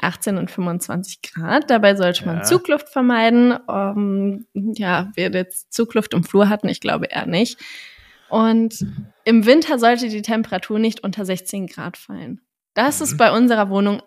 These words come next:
Speaker 1: auch schwierig gewesen, weil wir regelmäßig chronisch in unserem Wohnzimmer nicht so wie jetzt mollige einundzwanzig Komma fünf Grad hatten, sondern
Speaker 2: Oh.
Speaker 1: eher so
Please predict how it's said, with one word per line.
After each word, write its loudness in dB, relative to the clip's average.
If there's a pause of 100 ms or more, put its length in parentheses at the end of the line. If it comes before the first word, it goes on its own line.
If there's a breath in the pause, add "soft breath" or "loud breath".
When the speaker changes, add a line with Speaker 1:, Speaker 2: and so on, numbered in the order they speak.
Speaker 1:
auch -2
schwierig -8
gewesen, -4 (340 loud breath)
weil -2
wir 0 (460)
regelmäßig 2
chronisch -4
in -8
unserem -4
Wohnzimmer -2
nicht -2
so -6
wie -16
jetzt -8 (360)
mollige 0
einundzwanzig 0
Komma 0
fünf -12
Grad -10
hatten, -2
sondern -2
Speaker 2:
Oh. -4 (100)
Speaker 1:
eher -4
so -2